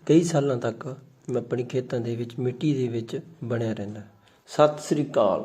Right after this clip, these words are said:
ਕਿਸਾਨ ਭਰਾਵੋ, ਮੈਂ ਜਰਨੈਲ ਸਿੰਘ ਦਿਉਣ, ਖੇਤੀਬਾੜੀ ਮਹਿਕਮੇ ਚੈਨਲ ਤੋਂ। ਅੱਜ ਆਪਾਂ ਕਣਕ ਦੇ ਗੁੱਲੀ ਡੰਡੇ ਦੇ ਵਿਸ਼ੇ ਬਾਰੇ ਗੱਲ ਕਰਾਂਗੇ। ਜਿਹੜੇ ਕਿਸਾਨ ਪਹਿਲੀ ਵਾਰ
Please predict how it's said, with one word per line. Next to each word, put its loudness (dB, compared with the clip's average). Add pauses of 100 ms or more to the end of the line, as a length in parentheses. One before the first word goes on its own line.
(120)
ਕਿਸਾਨ -2
ਭਰਾਵੋ, -4 (800)
ਮੈਂ 6
ਜਰਨੈਲ 8
ਸਿੰਘ 4
ਦਿਉਣ, 2 (680)
ਖੇਤੀਬਾੜੀ 4 (320)
ਮਹਿਕਮੇ 4
ਚੈਨਲ 2
ਤੋਂ। -4 (1400)
ਅੱਜ 10
ਆਪਾਂ 12
ਕਣਕ 8
ਦੇ 10
ਗੁੱਲੀ 8
ਡੰਡੇ 10
ਦੇ 8
ਵਿਸ਼ੇ 4
ਬਾਰੇ 6
ਗੱਲ 2
ਕਰਾਂਗੇ। -2 (1300)
ਜਿਹੜੇ 10
ਕਿਸਾਨ 6
ਪਹਿਲੀ 6
ਵਾਰ 6